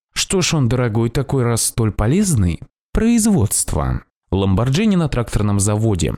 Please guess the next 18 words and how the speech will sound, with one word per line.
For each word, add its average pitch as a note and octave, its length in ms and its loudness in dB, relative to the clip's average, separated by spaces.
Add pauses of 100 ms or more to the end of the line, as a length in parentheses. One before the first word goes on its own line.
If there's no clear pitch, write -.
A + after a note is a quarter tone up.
Ручная G2 420 -2
сборка, D#3 340 0
вы C3+ 120 -2
полагаете, C#3+ 440 0
это B2+ 240 0
сложное D3+ 460 0
производство? G3 760 0 (140)
Как - 160 -4
насчет A#3+ 320 -2
того, F3+ 240 2
чтобы C#3 280 -2
по - 220 -2
атомам G2 460 0
собрать A2+ 400 0
вещество, F#2+ 640 2
несуществующее G#2+ 920 0
в - 80 -8
природе? C3 640 2